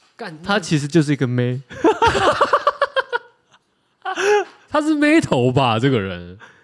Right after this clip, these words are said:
Speaker 2: 啊，不止妹头，
Speaker 1: 老鸨吧？
Speaker 2: 他，他就是一个妹，
Speaker 1: 哦。
Speaker 2: 他就是一个妹。
Speaker 1: 哦。
Speaker 2: 他就是你要去养养的妹。
Speaker 1: 对，奇怪，为-，为什么我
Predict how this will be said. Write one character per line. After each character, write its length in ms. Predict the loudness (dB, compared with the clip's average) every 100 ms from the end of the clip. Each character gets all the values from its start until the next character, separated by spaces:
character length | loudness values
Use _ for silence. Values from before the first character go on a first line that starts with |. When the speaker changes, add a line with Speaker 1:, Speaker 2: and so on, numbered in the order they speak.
| _ _ -6
Speaker 2:
啊， 320 | -2 0 0
不 160 | -2 -2
止 180 | 0 0
妹 220 | 2 2
头， 100 | 2
Speaker 1:
老 200 | 2 2
鸨 240 | 2 0
吧？ 140 | -2 -2
Speaker 2:
他， 80 | -2
他 60 |
就 80 | -2
是 120 | -2
一 40 | 0
个 120 | 0
妹， 380 | 2 0 0 -2
Speaker 1:
哦。 120 | -8 -8
Speaker 2:
他 120 | -6
就 80 | -4
是 140 | -6
一 40 | -4
个 120 | -4
妹。 340 | -4 -6 -6 -12 -18
Speaker 1:
哦。 400 | -16 -16 -16 -8
Speaker 2:
他 120 | -6
就 140 | -4 -6
是 180 | -4 -4
你 160 | -2
要 140 | -2 -2
去 160 | -2
养 180 | -4 -4
养 200 | -4 -4
的 60 | -4
妹。 100 | 0
Speaker 1:
对， 320 | 2 4 2
奇 160 | 2 2
怪， 160 | 2
为-， 160 | 2 2
为 80 | 2
什 120 | 0
么 100 | 0
我 240 | 2 2